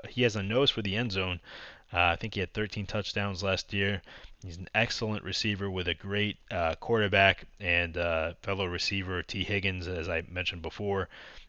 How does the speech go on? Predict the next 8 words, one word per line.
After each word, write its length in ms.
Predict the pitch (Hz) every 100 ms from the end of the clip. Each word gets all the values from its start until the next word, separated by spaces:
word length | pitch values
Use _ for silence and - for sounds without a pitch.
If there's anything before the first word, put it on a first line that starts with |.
| - -
uh, 380 | 92 85 85 87
to 160 | - 95
take 300 | - 95 -
pressure 360 | 107 - 98
off, 460 | 80 92 90 - - 87
um, 580 | 87 85 85 85 87 - _
him 300 | - 104 95
with 160 | 90